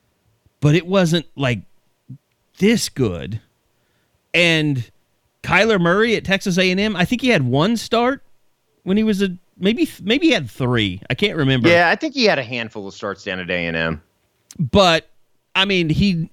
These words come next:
Speaker 1: he never was the type of quarterback like, "Oh, yeah, he's the guy. He's gotta stay in. He's never getting out. He's never being taken out." Like, what we're seeing from Caleb Williams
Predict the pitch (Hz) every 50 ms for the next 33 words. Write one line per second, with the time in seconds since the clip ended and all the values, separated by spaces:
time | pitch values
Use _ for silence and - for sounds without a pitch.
0 | _ - 202 233 226 233 240 262 254 240 233 240 226 220 208 220 226 208 180 202
1 | 180 220 220 220 196 190 - 220 226 214 202 196 175 165 151 143 - - 226 208
2 | 180 151 165 214 220 202 175 175 156 143 139 135 139 156 151 - 151 147 135 -
3 | - 135 120 120 117 107 104 104 107 - _ _ _ _ _ - 151 147 139 156
4 | 147 135 139 117 117 123 101 104 104 92 117 113 135 143 139 151 143 131 120 117
5 | 123 117 104 120 113 104 90 95 92 87 82 82 - _ _ _ _ _ _ _
6 | _ _ _ _ _ _ _ _ _ _ _ _ _ _ - 156 185 156 180 254
7 | 302 294 349 339 - 294 285 262 - 220 190 - 214 240 226 208 175 147 135 165
8 | 190 190 165 139 127 120 110 - -